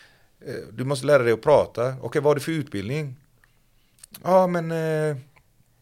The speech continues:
jag har inte, jag har inte den här, eh, den utbildningen, men jag såg han få den utbildningen och han, ja, men det är inte du. Vad har du gjort? Vad, vad kan du göra för att få den möjligheten? Och där tycker jag vi är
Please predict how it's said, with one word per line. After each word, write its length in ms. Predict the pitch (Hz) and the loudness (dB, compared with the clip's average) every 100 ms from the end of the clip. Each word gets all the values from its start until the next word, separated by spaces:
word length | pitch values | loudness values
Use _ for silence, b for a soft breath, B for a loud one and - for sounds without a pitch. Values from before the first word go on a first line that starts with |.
| _ _ - | _ _ -4
jag 160 | 127 | 0
har 120 | 151 156 | 2 0
inte, 760 | 156 143 131 127 123 120 117 - _ _ _ _ _ | -2 -6 -4 -4 -4 -6 -8 -14 _ _ _ _ _
jag 140 | 123 143 | -2 -2
har 80 | |
inte 160 | 143 139 | -2 -4
den 100 | 131 | -6
här, 120 | 123 | -4
eh, 800 | 120 117 104 107 104 104 101 98 | -4 -6 -8 -10 -12 -14 -16 -12
den 160 | 113 127 | -8 -6
utbildningen, 360 | 123 117 110 | -6 -8 -6
men 160 | 113 117 | -4 0
jag 220 | 123 120 | 0 0
såg 320 | 117 139 117 | -2 -4 -4
han 300 | - 175 160 | 0 0 0
få 200 | 165 190 | -2 -2
den 160 | 143 127 | -2 -2
utbildningen 640 | 131 117 98 95 95 95 | -4 -8 -10 -10 -12 -10
och 80 | 101 | -6
han, 180 | 123 139 147 | -6 -6 -8
ja, 60 | - | -10
men 280 | 151 151 139 _ _ | -12 -14 -16 _ _
det 100 | - | -14
är 40 | 143 | -12
inte 140 | 143 | -10
du. 180 | 139 160 95 _ _ _ _ _ _ | -10 -12 -16 _ _ _ _ _ _
Vad 300 | 110 131 135 | -8 -6 -4
har 100 | 143 | -4
du 240 | 139 175 | -4 -6
gjort? 220 | 151 - | -6 -8
Vad, 160 | 95 127 | -2 0
vad 180 | 131 135 | 0 -2
kan 120 | 143 | -4
du 140 | 143 160 | -6 -2
göra 220 | 139 98 | -2 -2
för 140 | - | -6
att 80 | 104 | -10
få 400 | - 107 92 82 b b b b | -8 -6 -6 -6 b b b b
den 240 | - 101 95 | -2 -2 -4
möjligheten? 500 | 98 95 85 - - b b b b b | -8 -8 -12 -14 -20 b b b b b
Och 140 | - 113 | -8 6
där 260 | 143 160 | 8 8
tycker 320 | 151 160 - | 6 -4 -2
jag 140 | 113 104 | -2 -2
vi 480 | 107 107 101 95 - - | -4 -6 -6 -8 -12 -10
är 340 | 104 92 98 | -8 -8 -12